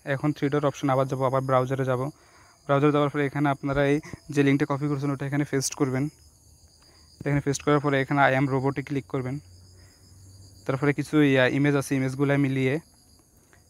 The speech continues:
এবার দেখেন আমার এখানে বাস image বলতেছে, আমি বাসগুলো select করব,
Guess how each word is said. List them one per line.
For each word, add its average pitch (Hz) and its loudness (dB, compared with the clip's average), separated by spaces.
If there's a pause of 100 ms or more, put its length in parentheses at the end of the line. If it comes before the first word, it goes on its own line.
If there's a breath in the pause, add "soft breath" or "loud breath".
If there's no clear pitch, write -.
(120)
এবার 139 -2
দেখেন 139 0
আমার 135 2
এখানে 135 0
বাস 127 2
image 135 -2
বলতেছে, 131 -6
আমি 131 -4
বাসগুলো 135 0
select 135 -8
করব, 127 -6